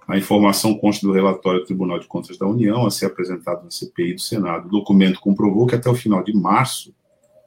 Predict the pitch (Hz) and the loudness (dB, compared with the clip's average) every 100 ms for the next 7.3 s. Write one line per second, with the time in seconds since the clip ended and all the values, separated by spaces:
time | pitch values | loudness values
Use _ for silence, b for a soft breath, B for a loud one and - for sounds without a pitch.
0 | _ 95 - 104 101 101 110 117 - - | _ -10 -2 0 2 2 4 2 0 -2
1 | 113 120 117 92 92 95 123 127 123 - | -4 -2 -4 0 2 2 4 4 2 0
2 | 110 82 95 110 98 101 123 95 104 123 | -4 -2 -2 0 0 2 2 0 0 0
3 | 120 - _ _ _ _ _ _ - 92 | -2 -6 _ _ _ _ _ _ -4 -4
4 | 87 95 95 - 87 85 85 98 107 - | 0 2 2 -2 -4 -4 -4 -4 -8 -4
5 | 98 98 98 95 - 101 95 - 85 92 | -2 0 -2 -2 -4 -6 -4 -4 -2 -2
6 | 98 - - 104 123 127 98 - 98 92 | -2 -8 -2 0 2 2 0 -2 -4 -4
7 | - 92 113 | -6 -6 -6